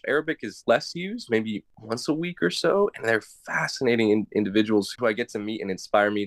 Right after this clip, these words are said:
to travel the world as well, because they tend to be very, very interesting, like, in terms of the information they tell me about their country, the information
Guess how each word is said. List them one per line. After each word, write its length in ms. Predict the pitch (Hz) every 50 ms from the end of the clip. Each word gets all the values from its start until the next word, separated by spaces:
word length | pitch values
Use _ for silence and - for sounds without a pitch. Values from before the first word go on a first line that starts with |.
| - -
to 340 | - 101 92 92 90 90 87 - _ -
travel 340 | - - 120 104 101 98
the 80 | 95 98
world 240 | 90 95 98 98 98
as 140 | 92 - -
well, 240 | 95 95 - - _ _ _ _ _ _ -
because 160 | - 117 135
they 100 | 131 147
tend 180 | 143 - 190 214
to 40 | 208
be 120 | 156 123 98
very, 280 | - 123 - 139 147 156
very 260 | 139 127 123 123 -
interesting, 400 | 120 127 - - - - 104 98
like, 260 | 98 95 92 - - -
in 100 | 110 101
terms 280 | - - 107 104 101 101
of 220 | 98 95 92 - _ _ _ -
the 100 | 107 104
information 540 | 104 120 - 117 107 101 101 110 - - 123
they 100 | 113 110
tell 140 | - 123 113
me 80 | 117 110
about 160 | 98 98 -
their 100 | - 92
country, 420 | - - 113 110 110 - - 113 104
the 80 | -
information 420 | 95 95 - - 98 95 95 -